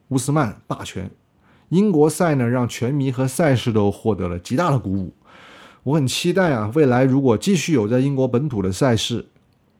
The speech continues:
甚至可以期待一下英国的数字赛的举办。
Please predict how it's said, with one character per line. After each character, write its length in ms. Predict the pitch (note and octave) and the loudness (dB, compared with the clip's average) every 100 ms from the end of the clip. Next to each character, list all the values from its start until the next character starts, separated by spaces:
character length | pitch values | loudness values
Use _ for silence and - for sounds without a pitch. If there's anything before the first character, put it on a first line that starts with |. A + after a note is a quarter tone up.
| _ _ _ | _ _ _
甚 280 | - A3 F#3+ | 0 4 4
至 360 | C3+ C#3 G#2 - _ - | 4 2 0 -6 _ 0
可 120 | D3 | 2
以 60 | |
期 160 | C#3 D3 | 2 2
待 120 | D3+ | 2
一 60 | C3+ | 2
下 80 | B2+ | 0
英 240 | C3 C#3+ | 0 0
国 160 | A#2 A#2 | 0 2
的 200 | A#2 A2 | 2 0
数 220 | - D#3+ | 0 0
字 100 | C3 | 0
赛 160 | B2+ | 0
的 80 | G#2+ | 0
举 160 | F2 E2+ | -2 -6
办。 220 | F2 | -8